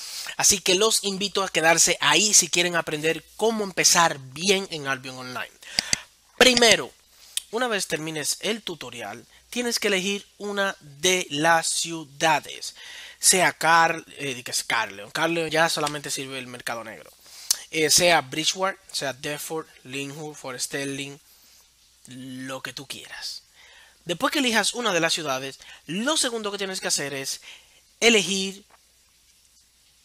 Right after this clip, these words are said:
un material. Un material, ¿ok? Un material tienes que elegir. ¿Cuál? El que tú quieras.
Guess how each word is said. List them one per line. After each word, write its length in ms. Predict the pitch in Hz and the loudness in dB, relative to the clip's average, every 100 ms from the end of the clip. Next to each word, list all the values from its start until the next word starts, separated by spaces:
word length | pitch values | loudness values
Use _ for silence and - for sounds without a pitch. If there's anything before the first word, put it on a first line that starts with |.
| _ _ - | _ _ -2
un 280 | 214 208 160 | -2 -2 0
material. 600 | 151 - 131 131 110 - - _ _ _ | 0 0 -2 -2 -4 -6 -18 _ _ _
Un 140 | 151 | -10
material, 640 | 151 135 131 127 165 117 - _ _ _ _ | -6 -6 -4 -2 0 0 -6 _ _ _ _
¿ok? 160 | - 123 202 - _ _ _ _ _ _ - | -12 -4 -2 -4 _ _ _ _ _ _ -4
Un 240 | 180 208 | -2 0
material 560 | 196 175 143 143 160 165 | 0 0 0 0 0 0
tienes 400 | 147 147 143 - | -6 -6 -4 -4
que 120 | 123 | -4
elegir. 380 | 120 113 117 95 - _ | -6 -8 -16 -20 -20 _
¿Cuál? 520 | _ - 185 226 151 - | _ -6 2 2 2 -4
El 120 | 139 | -12
que 140 | 131 127 | -10 -10
tú 140 | 160 | -12
quieras. 500 | - 127 92 71 - | -10 -10 -10 -10 -12